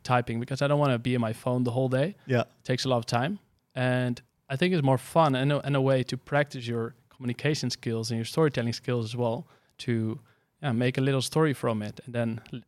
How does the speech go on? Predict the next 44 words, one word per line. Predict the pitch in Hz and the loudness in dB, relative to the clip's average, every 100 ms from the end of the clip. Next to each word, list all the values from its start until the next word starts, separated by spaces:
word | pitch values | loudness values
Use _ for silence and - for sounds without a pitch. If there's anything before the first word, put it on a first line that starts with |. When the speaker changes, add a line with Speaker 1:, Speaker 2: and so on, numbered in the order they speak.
| - | -8
Speaker 1:
and | 135 | -6
you | |
can | 143 160 | 0 2
listen | 151 - 127 | 2 0 2
back, | 135 123 - | 2 0 -2
right? | 123 151 135 | -2 -2 -4
It, | - _ _ _ - | -14 _ _ _ -4
it | 123 | 2
may | 139 | 4
be | 143 | 4
cringy | 139 147 143 | 0 0 0
in | 131 123 | 2 2
the | |
beginning, | 113 123 143 139 180 | 2 0 0 -2 -2
Speaker 2:
<laughs> | 143 160 - 135 - | 4 4 2 -10 -4
Speaker 1:
but, | 123 120 - - - | 0 0 -2 -18 -8
uh, | 123 | -4
if | 127 | 0
you | 139 | 2
listen | 139 135 | 2 2
back | 131 131 | 0 0
to | 139 | 0
yourself, | 131 120 120 113 113 - | 0 0 0 0 -2 -6
you | 120 113 110 - _ | -6 -4 -6 -10 _
can | - 123 | -8 -4
see, | 135 123 | -2 0
"Hey, | 131 127 | 0 0
how | 117 147 | 0 -2
did | 143 | -2
you | 135 | -4
start | - 135 135 117 - | -2 4 4 4 -2
and | 120 | -2
how | 127 151 | 0 0
did | 135 135 | 0 -4
you | 131 | -2
end?" | 156 127 110 _ - | 0 -2 -4 _ 2
Speaker 2:
Yeah. | 107 | 2
Speaker 1:
Did | 107 | 4
you | 120 | -2
include | - 113 | -6 -8
stories | - 139 143 147 143 127 | -6 -4 0 0 -2 -2
or | 117 107 - | -4 -6 -12
mo-, | 127 123 120 | -6 -4 -2
mostly | 123 123 120 110 | -2 -2 -4 -6